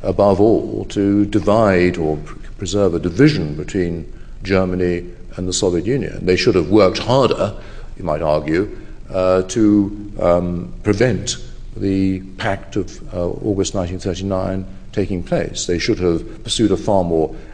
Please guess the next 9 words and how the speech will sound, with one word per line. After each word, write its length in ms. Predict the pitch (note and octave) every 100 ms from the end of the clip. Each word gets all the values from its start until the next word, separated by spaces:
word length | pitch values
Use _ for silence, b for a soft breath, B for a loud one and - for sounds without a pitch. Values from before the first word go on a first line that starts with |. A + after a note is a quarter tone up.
| -
active 480 | - - - F2 -
policy, 480 | A2 F2+ - F2+
active 300 | E2 - -
diplomacy, 680 | - F2 A#2+ G2 E2 G#2 A#2 B B B B
um, 720 | - F#2+ F#2+ F#2 F#2+ F#2 F#2 F#2
uh, 240 | F2+ F2
in 180 | F2+ F#2
preceding 400 | - - A#2+ E2
months 580 | F2 E2+ B2 - -